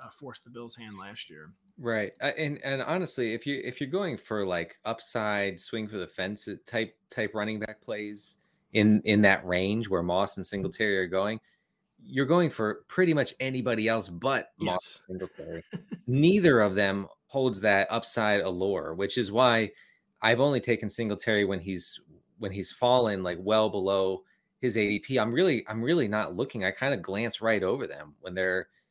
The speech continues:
Speaker 2: available at A D P, um, for, you know, in favor of,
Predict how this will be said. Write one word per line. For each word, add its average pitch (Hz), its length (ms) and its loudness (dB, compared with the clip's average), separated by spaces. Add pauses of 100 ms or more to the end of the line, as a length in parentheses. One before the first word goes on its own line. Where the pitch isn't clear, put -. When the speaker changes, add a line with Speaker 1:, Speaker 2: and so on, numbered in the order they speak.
(280)
Speaker 2:
available 104 540 0
at 104 260 2
A 101 160 -4
D 95 140 -4
P, 101 560 -6
um, 95 340 -2
for, 92 440 -6
you 117 120 -8
know, 107 60 -4
in 101 160 -6
favor 104 520 0
of, 90 220 0